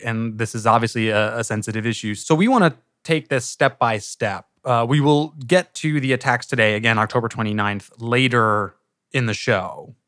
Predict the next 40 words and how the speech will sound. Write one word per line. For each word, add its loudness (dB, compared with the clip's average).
But -2
first, 2
we 2
wanna 4
get 0
to -8
what 0
started 4
this 0
debate, -2
what's 0
happening 0
today, 2
and -2
also 2
sort -4
of -6
the -12
broader 4
global 0
implications, -6
which -14
we'll -8
get -6
to -6
in -6
the -6
second -6
half. -14
So 0
why 4
don't 2
I 6
quickly 2
set 0
up -2
what's -2
been -4
going -2
on? -12